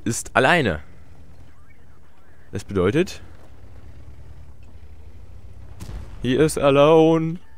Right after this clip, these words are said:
Und auf geht's, umfahren. Jetzt gilt es einfach, in Bewegung bleiben. Äh, Typ fünf Heavy hat schon gar keinen Bock mehr auf uns zu zielen. Er fährt einfach, <laughs> er fährt einfach geradeaus weiter. Ist aber auch klar, wie, wie sie dagegen machen.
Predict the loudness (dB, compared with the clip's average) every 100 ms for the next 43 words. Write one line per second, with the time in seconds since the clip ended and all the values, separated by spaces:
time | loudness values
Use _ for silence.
0 | -14 -14 -12 -2 4 4 6 2 0 -2
1 | -2 0 4 6 4 0 -8 -14 -14 -14
2 | -14 -14 -14 -16 2 4 4 4 8 8
3 | 8 6 6 8 8 6 2 4 8 10
4 | 8 8 10 10 8 4 -6 -12 -14 -6
5 | 4 8 8 6 4 4 4 2 4 6
6 | 6 4 8 8 8 2 6 6 8 4
7 | 4 0 -4 -4 2 2 4 2 2 0
8 | 0 0 0 0 -4 -14 -14 -14 -14 2
9 | 4 4 0 -12 -14 -14 -6 0 6 8
10 | 8 8 6 8 8 6 4 2 4 2
11 | -2 -10 -4 0 -2 2 4 4 2 -4
12 | -4 -6 -2 -2 0 -2 -4 -6 -8